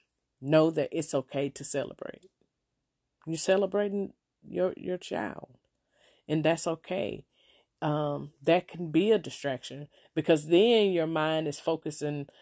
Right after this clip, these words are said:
on doing the thing to make this happen, which is also, can be also stressful. Uh, so pay attention to you.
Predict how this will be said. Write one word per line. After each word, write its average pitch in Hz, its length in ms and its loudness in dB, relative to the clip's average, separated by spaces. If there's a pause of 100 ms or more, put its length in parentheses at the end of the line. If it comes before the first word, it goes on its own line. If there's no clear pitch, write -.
(320)
on 160 420 2
doing 160 380 4
the 135 60 -2
thing 160 540 0
to - 120 -4
make 156 340 2
this 147 200 0
happen, 151 580 -4 (300)
which 151 260 0
is - 160 -10 (120)
also, 147 760 2 (640)
can 156 220 2
be 139 520 2
also 147 360 0
stressful. 139 720 -8 (540)
Uh, 143 360 -4
so 143 280 0 (200)
pay 294 220 6
attention 165 460 -2
to 143 80 -10
you. 104 320 -12